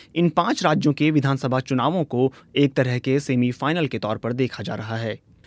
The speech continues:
कहा जा सकता है कि इन चुनावों में आने वाले नतीजे लोकसभा चुनावों के लिए जनता के मूड का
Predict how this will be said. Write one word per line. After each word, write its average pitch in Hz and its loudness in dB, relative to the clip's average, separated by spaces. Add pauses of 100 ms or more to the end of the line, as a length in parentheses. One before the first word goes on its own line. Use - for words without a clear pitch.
(140)
कहा 147 2
जा 123 2
सकता - -4
है 143 0
कि 127 -4
इन 127 2
चुनावों 143 0
में 131 2
आने 175 2
वाले 147 2
नतीजे 143 2 (200)
लोकसभा 196 4
चुनावों 135 2
के 127 0
लिए 131 4 (300)
जनता 175 4
के 123 -2
मूड 117 2
का 120 2